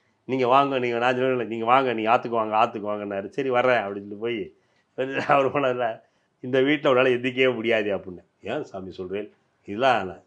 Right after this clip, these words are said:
நல்ல வாஸ்து பாருங்க, பக்காவா இருக்கு, எல்லாம் பக்காவா இருக்கு.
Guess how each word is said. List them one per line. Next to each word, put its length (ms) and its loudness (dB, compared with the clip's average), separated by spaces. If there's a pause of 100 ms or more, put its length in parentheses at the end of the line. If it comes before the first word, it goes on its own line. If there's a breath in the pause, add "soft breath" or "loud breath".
நல்ல 280 -6
வாஸ்து 320 2
பாருங்க, 460 0
பக்காவா 480 6
இருக்கு, 180 0
எல்லாம் 440 0
பக்காவா 380 4
இருக்கு. 420 -2